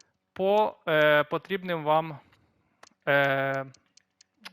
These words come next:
розділам. Що таке розподілити? Я зараз приберу. У мене зараз доступні, я прибрав усі,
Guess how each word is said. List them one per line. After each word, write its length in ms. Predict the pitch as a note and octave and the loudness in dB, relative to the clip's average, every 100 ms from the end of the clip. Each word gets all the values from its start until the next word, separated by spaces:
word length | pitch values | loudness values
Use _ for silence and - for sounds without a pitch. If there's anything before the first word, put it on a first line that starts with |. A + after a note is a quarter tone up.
| _ _ | _ _
розділам. 640 | - D#3+ D3+ B2 C#3 B2+ - | -4 0 0 -2 -10 -10 -10
Що 160 | - | -10
таке 220 | A3+ G3 | -8 -4
розподілити? 600 | F3+ F3+ F3 D#3 C#3 C3+ | -4 -4 -8 -10 -10 -10
Я 40 | D3 | -8
зараз 440 | D3 D3 C#3 - _ _ _ _ _ | -4 -4 -6 -14 _ _ _ _ _
приберу. 360 | D#3+ D3+ F3 C#4+ | -10 -8 -8 -8
У 140 | B3 | -8
мене 280 | F3 A3+ F#3 | -6 -4 -2
зараз 260 | F3 E3 | -2 -2
доступні, 400 | D3 D3 B3+ A3+ | -4 -12 -12 -6
я 80 | F3 | -4
прибрав 540 | F3 E3+ E3 E3 C#3+ D#3 | -2 -4 0 0 0 -10
усі, 420 | - - D3 | -14 -10 -10